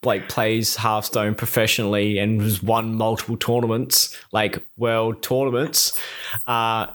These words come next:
literally given, like, two weeks notice of, like, "Hey, look, this game is no longer getting tournament support. Bye." Like, they fucked him over so hard. Like,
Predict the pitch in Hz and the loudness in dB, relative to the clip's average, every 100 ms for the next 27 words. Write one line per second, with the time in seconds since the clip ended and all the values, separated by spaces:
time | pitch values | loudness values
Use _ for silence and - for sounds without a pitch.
0 | - 139 131 139 143 147 127 139 123 127 | -10 -6 -2 0 0 0 -2 -2 0 0
1 | 123 120 113 107 - - - - - 143 | 0 0 0 -2 -8 -14 -12 -6 0 0
2 | 131 135 131 131 123 127 123 - 117 107 | 0 0 -2 0 0 0 0 -2 0 -2
3 | - - 117 113 127 123 123 110 107 123 | -2 -2 0 2 2 0 -2 -4 0 0
4 | - 117 120 110 117 117 113 117 110 117 | 0 0 0 0 2 4 4 2 0 0
5 | 110 107 110 107 - - - - - - | 0 0 -2 -4 -8 -16 -16 -16 -20 -20
6 | - - - 131 127 117 - 113 - 123 | -20 -14 -4 0 2 0 0 -2 0 0
7 | 113 123 - - - _ - - - 107 | 2 -2 -6 -20 -20 _ -20 -20 -14 -2
8 | 110 113 110 110 117 - - - - - | 0 2 0 0 -4 -12 -20 -20 -20 -20
9 | _ _ _ - _ _ _ _ - _ | _ _ _ -20 _ _ _ _ -20 _
10 | _ _ _ _ - 120 123 120 - - | _ _ _ _ -8 -2 -2 -4 -10 -20
11 | - _ _ 110 127 139 - - 131 127 | -20 _ _ -4 0 0 -2 0 0 0
12 | - 120 117 117 110 - - - 117 120 | -2 0 2 2 2 2 2 2 2 2
13 | 104 104 104 98 95 110 104 - | 0 0 2 2 0 0 -2 -2